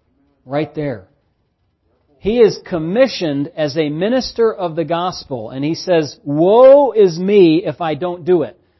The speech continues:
Now, I'll, I'll make a contrast here, okay, for all of you, uh, young, budding ministers waiting to get into pastoral ministry or missionary work, okay?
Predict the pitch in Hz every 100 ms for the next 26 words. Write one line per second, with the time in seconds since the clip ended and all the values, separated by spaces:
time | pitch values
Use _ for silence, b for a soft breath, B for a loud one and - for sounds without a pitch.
0 | _ _ _ _ _ _ _ _ - 160
1 | 131 113 _ _ _ _ _ 151 156 165
2 | 151 147 180 170 - _ _ _ - 160
3 | 147 147 127 107 - 120 101 _ _ 123
4 | - 139 143 151 143 160 139 147 143 139
5 | _ _ 131 120 117 117 123 143 151 151
6 | 151 190 117 139 147 147 139 139 _ _
7 | 120 143 151 - 147 139 139 - _ 120
8 | 135 151 147 143 120 135 143 139 143 120
9 | - 135 135 - 143 127 127 123 - -
10 | 104 101 110 127 135 113 107 101 95 _
11 | 113 - 131 135